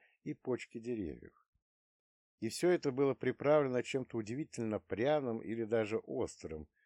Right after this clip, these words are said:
ни на что не похожим. Конечно же, не обошла я вниманием и блюда неандертальской кухни.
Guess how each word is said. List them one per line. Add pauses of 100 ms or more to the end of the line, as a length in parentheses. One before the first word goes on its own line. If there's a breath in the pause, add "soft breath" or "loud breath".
(200)
ни
на
что
не
похожим. (1000)
Конечно
же,
не
обошла
я
вниманием
и
блюда
неандертальской
кухни.